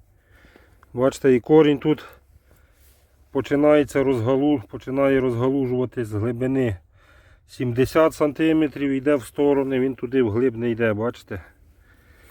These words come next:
І так сюди до гори по стовбуру,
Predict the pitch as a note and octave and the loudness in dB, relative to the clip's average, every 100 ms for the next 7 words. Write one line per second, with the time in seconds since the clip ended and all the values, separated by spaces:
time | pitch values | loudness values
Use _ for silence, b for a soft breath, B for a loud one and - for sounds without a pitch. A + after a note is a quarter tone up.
0 | b b _ _ _ _ _ - E3 E3 | b b _ _ _ _ _ -4 2 2
1 | D3 B - - _ b b b - - | 2 B -20 -20 _ b b b -14 -2
2 | C#3+ C3 - - _ _ _ - D#3 C#3 | -2 -2 -12 -20 _ _ _ -6 0 4
3 | D3+ C#3 A#2+ C3+ C#3 B2+ C3 - E3+ E3 | 4 4 2 4 2 2 -4 -2 2 2
4 | D3+ C#3 C#3 C3+ | 2 2 2 0